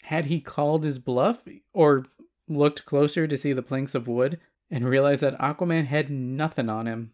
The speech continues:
Granted, earlier in the comic, we did see an example of Aquaman using his fish pals to solve an issue. When Roxroyd agreed to take the lie detector, he was so smug because he was like,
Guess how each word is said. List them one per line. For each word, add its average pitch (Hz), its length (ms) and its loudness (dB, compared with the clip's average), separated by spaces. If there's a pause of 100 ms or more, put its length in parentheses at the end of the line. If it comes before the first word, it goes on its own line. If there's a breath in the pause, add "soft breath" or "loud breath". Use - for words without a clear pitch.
(160)
Granted, 170 360 0
earlier 165 360 2
in 151 60 0
the 139 100 -2
comic, 160 340 -2
we 143 100 -2
did 185 320 -4
see 202 200 -4
an 196 60 -4
example 151 640 -4
of 139 180 2
Aquaman 143 580 -2
using 135 240 -2
his 120 140 -6
fish 233 280 -4
pals 127 360 -2
to 139 120 -8
solve 139 300 -2
an 123 80 -2
issue. 131 400 -6 (320)
When 147 180 0
Roxroyd 180 420 -2
agreed 143 360 0
to 156 60 -6
take 151 220 -4
the 143 80 -4
lie 131 200 0
detector, 127 500 -2
he 127 120 0
was 139 160 -2
so 160 180 -2
smug 147 480 -2
because 123 280 -4
he 143 80 -4
was 127 200 -4
like, 131 300 -4